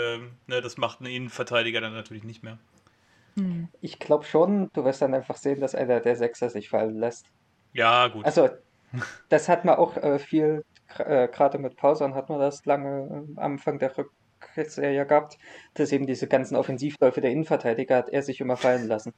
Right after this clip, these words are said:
Speaker 3: Und das fand ich
Speaker 1: <laughs> Ah,
Speaker 3: eigentlich
Speaker 1: macht
Speaker 3: auch
Speaker 1: ihr
Speaker 3: gar
Speaker 1: mal.
Speaker 3: nicht so, ja, das fand ich auch gar nicht so schlecht, weil erstens,
Speaker 1: Ja, ja.
Speaker 3: also es kommt ihm halt auch super entgegen, nicht
Speaker 1: Mhm.
Speaker 3: nur, weil er so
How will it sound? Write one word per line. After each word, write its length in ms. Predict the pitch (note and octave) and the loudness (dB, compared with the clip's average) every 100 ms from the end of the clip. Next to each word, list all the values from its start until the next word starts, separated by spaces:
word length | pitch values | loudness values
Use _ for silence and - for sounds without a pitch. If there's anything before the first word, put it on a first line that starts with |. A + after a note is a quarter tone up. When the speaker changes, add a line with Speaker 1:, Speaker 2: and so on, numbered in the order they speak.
| _ _ | _ _
Speaker 3:
Und 140 | - C#3+ | -4 -4
das 100 | C3+ | 2
fand 200 | E3 G#3 | 2 2
ich 140 | D#3+ | 6
Speaker 1:
<laughs> 0 | |
Ah, 220 | C#3 D3 D3+ | 10 12 12
Speaker 3:
eigentlich 40 | |
Speaker 1:
macht 160 | D3 D3 | 8 6
Speaker 3:
auch 20 | |
Speaker 1:
ihr 60 | |
Speaker 3:
gar 100 | D3 | 4
Speaker 1:
mal. 40 | C#3 | 2
Speaker 3:
nicht 120 | C#3 | -2
so, 80 | C3+ - - _ - - G3 - F#3+ | -6 -10 -20 _ -14 -10 -10 -12 -8
ja, 160 | - F#3+ | 4 4
das 180 | G3 D3+ | 4 -2
fand 140 | F#3 | -2
ich 60 | F3+ | 0
auch 120 | D3+ | 2
gar 100 | E3 | 4
nicht 120 | D3+ D3 | 2 -2
so 60 | |
schlecht, 280 | C#3+ F3 - - | 0 0 0 2
weil 180 | A#2+ - | 2 4
erstens, 300 | C#3+ - D#3 | 2 2 6
Speaker 1:
Ja, 80 | A#2+ | 6
ja. 160 | A#2+ - | 6 2
Speaker 3:
also 160 | D3+ | 0
es 120 | C3+ | 0
kommt 260 | - F#3 - | 2 0 0
ihm 220 | G3+ G#3 F3 | -2 0 2
halt 180 | C#3 | 2
auch 140 | - - | 0 -2
super 320 | - C#3+ - | -8 0 0
entgegen, 520 | A#2 - C3 C3+ D#3+ - - - - | 0 -2 -4 -4 -6 -8 -20 -20 -4
nicht 200 | C#3+ C3+ | -2 0
Speaker 1:
Mhm. 20 | |
Speaker 3:
nur, 140 | C#3+ | 2
weil 140 | C3+ C3+ | 4 4
er 100 | |
so 80 | B2+ | 4